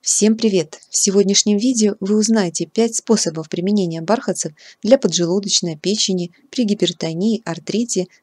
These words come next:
для улучшения зрения. Бархатцы или тагетисы — это распространённое неприхотливое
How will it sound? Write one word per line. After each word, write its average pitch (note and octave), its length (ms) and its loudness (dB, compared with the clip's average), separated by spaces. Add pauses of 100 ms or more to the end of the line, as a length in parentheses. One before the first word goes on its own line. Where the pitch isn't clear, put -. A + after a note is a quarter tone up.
для F3+ 200 0
улучшения F3 540 0
зрения. D#3+ 580 -8
Бархатцы G#3 520 0
или F3 320 -2
тагетисы — E3+ 800 -2 (240)
это A3 180 0
распространённое A#3 840 0
неприхотливое F3+ 840 -2